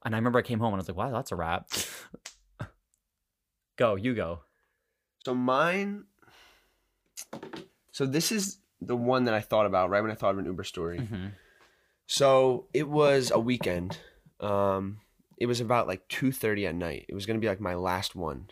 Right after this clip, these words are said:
Speaker 1: Oh,
Speaker 2: Like,
Speaker 1: oh, of the
Speaker 2: because, like,
Speaker 1: night,
Speaker 2: I was
Speaker 1: yeah.
Speaker 2: just, like, getting ride, ride,
Speaker 1: One of
Speaker 2: ride,
Speaker 1: those,
Speaker 2: ride.
Speaker 1: yeah.
Speaker 2: So I was like,
Speaker 1: Mm-hmm.
Speaker 2: "All right, I might as well stay out here."
Speaker 1: Mm-hmm.
Speaker 2: So I'm in Long Branch.
Speaker 1: Hmm.
Speaker 2: I'm kind of, actually, no, I'm, yeah, I'm in Long Branch. And I pick up this ride. So right when I drive up to the house, though,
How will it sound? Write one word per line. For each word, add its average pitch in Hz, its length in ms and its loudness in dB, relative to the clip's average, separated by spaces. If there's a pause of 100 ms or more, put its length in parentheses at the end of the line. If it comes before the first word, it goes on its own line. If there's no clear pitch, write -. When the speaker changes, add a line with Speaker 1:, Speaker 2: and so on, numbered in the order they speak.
(220)
Speaker 1:
Oh, 196 80 8
Speaker 2:
Like, 147 120 8
Speaker 1:
oh, 165 140 10
of - 40 4
the 160 140 8
Speaker 2:
because, 147 140 6
like, 135 160 8
Speaker 1:
night, 131 60 6
Speaker 2:
I 147 40 6
was 151 80 6
Speaker 1:
yeah. 127 60 10
Speaker 2:
just, 90 120 4
like, 135 120 4
getting 120 180 4
ride, 117 240 4
ride, 117 160 6
Speaker 1:
One 175 100 8
of 165 60 8
Speaker 2:
ride, 160 60 10 (100)
Speaker 1:
those, 110 80 6
Speaker 2:
ride. 101 100 6
Speaker 1:
yeah. 110 80 8
Speaker 2:
So 110 60 4
I 113 40 6
was 107 100 0
like, 120 100 -2
Speaker 1:
Mm-hmm. 110 60 2
Speaker 2:
"All 104 60 4
right, 92 180 0
I 95 60 -2
might 107 120 0
as 104 120 -2
well 101 60 -8
stay - 180 -2
out 98 160 0
here." 90 240 -6 (120)
Speaker 1:
Mm-hmm. 156 180 -4 (320)
Speaker 2:
So 120 500 4 (720)
I'm 135 120 4
in 143 120 4
Long 120 220 6
Branch. 78 420 -4 (100)
Speaker 1:
Hmm. 170 260 0
Speaker 2:
I'm 110 140 0
kind 131 360 2
of, 120 140 -2
actually, - 260 2
no, 123 120 4
I'm, 107 160 0
yeah, 110 260 4 (140)
I'm 120 120 0
in 160 80 4
Long 117 160 4
Branch. 104 360 0 (440)
And 117 480 2 (260)
I 110 240 2
pick - 220 -2
up 147 160 0
this 151 200 -2
ride. 98 440 0 (240)
So 113 460 2
right 123 160 4
when 175 100 2
I 156 80 4
drive 123 260 4
up 113 140 2
to - 80 -6
the 104 60 -4
house, 104 280 0
though, 87 300 -2